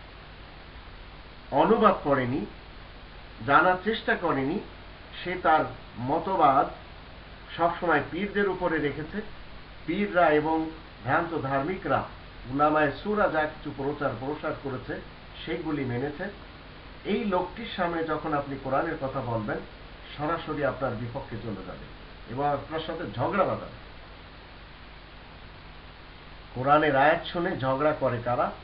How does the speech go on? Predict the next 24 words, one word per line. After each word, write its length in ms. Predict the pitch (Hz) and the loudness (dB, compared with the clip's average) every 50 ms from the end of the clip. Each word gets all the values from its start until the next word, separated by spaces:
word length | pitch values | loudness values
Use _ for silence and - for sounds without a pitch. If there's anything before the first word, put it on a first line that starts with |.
| - - - | -14 -10 -4
আজ 180 | 113 117 113 120 | -4 -2 -2 -2
আপনারা 320 | 117 113 117 120 113 104 | -4 -2 -2 -4 -2 -2
একটু 220 | 110 107 - 101 95 95 | -4 -6 -8 -10 -8 -6
জেনে 200 | 127 143 160 180 | -4 -2 -2 -2
নিন। 220 | 175 180 180 180 - - - - - - - - | -2 -2 -4 -6 -8 -14 -16 -16 -18 -16 -12 -4
কোরআনে 300 | 123 127 135 131 123 117 113 - | 2 2 4 4 2 0 -2 -2
চল্লিশ 380 | 123 123 139 165 170 - - | -2 -2 -2 -2 -4 -4 -4
নম্বর 160 | 160 147 143 117 113 | -2 -2 -2 -2 -4
সূরা 340 | - 143 131 123 120 120 117 - - - - - - - - - - - 107 | -4 0 4 4 4 4 2 -2 -8 -14 -16 -16 -16 -16 -16 -16 -16 -10 -4
মুমিন 420 | 107 123 151 170 180 185 185 185 185 | 0 2 2 4 4 4 4 2 0
এর 100 | 160 135 117 113 | -2 -6 -4 2
চার 180 | - 139 151 165 | 6 6 6 6
নম্বর 280 | 165 165 151 139 139 135 | 6 2 2 2 4 4
আয়াতে 240 | 127 123 123 127 | 4 2 2 0
আল্লাহ 200 | 120 117 113 113 | 0 0 0 0
বলছেন, 360 | 104 120 143 139 - 131 107 104 - - - - - - - - - - - - - | 0 0 -2 -2 -2 -4 -4 -4 -6 -8 -14 -16 -16 -18 -18 -18 -16 -16 -14 -6 2
"মা 200 | 107 123 131 - | 6 6 6 6
ইউজাদিলু 800 | 117 113 117 107 113 156 175 185 180 156 151 160 151 151 151 - - | 6 4 0 2 4 6 8 8 8 8 6 2 2 2 2 0 0
ফি 160 | 147 147 143 | 0 2 4
আয়াতিল্লাহ 880 | 139 135 131 127 123 123 120 117 - 123 113 117 135 143 147 160 - - - - - - - - | 6 6 6 6 4 2 0 -2 -2 -2 -2 2 6 6 6 6 4 -2 -8 -12 -16 -14 -6 -2
ইল্লাল্লাযিনা 680 | 180 208 214 208 185 160 147 135 120 117 123 117 113 | 0 2 4 4 6 6 4 4 2 0 -2 -2 -2
কাফারু, 420 | 110 - 107 101 - 107 95 87 85 - - - - - - - - - - - - - - - | -4 -4 -6 -6 -6 -6 -8 -8 -10 -14 -14 -16 -16 -18 -18 -18 -18 -18 -18 -18 -16 -16 -8 -4
ফালা 240 | 123 127 131 123 | -2 2 2 4
ইয়াগরুরকা 580 | - 151 - - 101 127 156 170 165 - - 139 | 2 2 0 -2 0 0 0 0 0 0 -2 -2